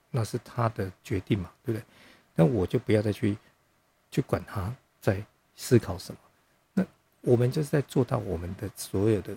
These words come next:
在给，所以我觉得在助人这一块部分，它可以是很大，它也可以很小，它也可以可能只是一个笑容，可能是一句好话，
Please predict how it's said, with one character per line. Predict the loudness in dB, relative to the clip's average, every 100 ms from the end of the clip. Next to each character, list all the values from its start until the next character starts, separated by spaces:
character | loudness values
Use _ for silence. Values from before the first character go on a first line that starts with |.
| -14 -8
在 | -8 -8 -8
给， | -8 -8 _ _ _ -20 _
所 | -2 0
以 | -2 -2
我 | -2
觉 | 0 -2
得 | 0 -2
在 | -2 -2 -2 -4 -8 _ _ _ _ -2
助 | 2 2 2
人 | -2
这 | 0 0
一 |
块 | 0 -2 -4
部 | 0 -2
分， | -2 -2 -4 -8 _ _ _ _ _ -8
它 | 6 8
可 | 8 6 6
以 |
是 | 6 0
很 | -2 -2
大， | -2 -2 -2
它 | -2 -2
也 | 0
可 | 2
以 | 0
很 | 0 -4
小， | -4 -4 -6
它 | 2 4
也 |
可 | 6 4
以 |
可 | 4
能 | 2
只 | -2 -8
是 | -6
一 |
个 | -2 -2
笑 | -2 -2
容， | -4 -10 _ _ -20 -2
可 | 2
能 | 2
是 | 2 0
一 | 0
句 | 0
好 | 0 -4 -6
话， | -8 -8